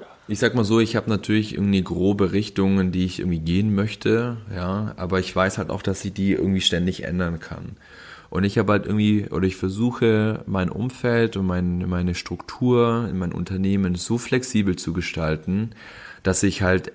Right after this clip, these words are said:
extrem wendig bin. Ja, ich hab Lukas in meinem Team, der kümmert sich, dass alle finanziellen Themen halt irgendwie sauber sind, dass der Cashflow strukturiert ist, dass es alles soweit passt, ja. Ähm,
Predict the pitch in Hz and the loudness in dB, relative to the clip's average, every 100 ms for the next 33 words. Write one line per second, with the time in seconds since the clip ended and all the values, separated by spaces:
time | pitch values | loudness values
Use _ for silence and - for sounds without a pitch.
0 | - 92 - - 95 87 87 87 90 - | -4 -4 -2 0 2 2 2 2 0 -4
1 | - - - - 87 90 90 - 90 101 | -6 -6 -8 -8 -4 -2 -2 -4 -4 0
2 | 107 98 95 92 90 - - 87 87 87 | 2 2 0 0 -2 -4 -2 0 2 0
3 | 85 - - - 87 - 95 90 87 90 | -4 -12 -20 -8 -4 2 2 2 4 2
4 | 85 - - 82 - 85 87 80 87 85 | 2 -2 -4 -4 -2 -2 -2 -2 -2 -2
5 | 80 - 90 90 - 90 87 87 82 76 | -2 0 2 0 0 0 0 0 0 0
6 | 85 80 87 87 85 87 87 - 80 - | 0 2 2 4 2 2 -2 -4 -6 -4
7 | 90 - - 85 - 90 82 - 90 87 | -4 -4 -2 -2 0 -4 -2 0 2 2
8 | 82 - - 87 - - 82 - 82 80 | 2 -4 -6 -8 -8 -6 -6 -4 -4 -4
9 | - 92 - - 82 98 - - - - | -2 -2 -2 -4 -4 -4 -10 -20 -20 -18
10 | - - - - - 90 87 87 87 87 | -16 -16 -18 -12 -2 2 2 2 2 0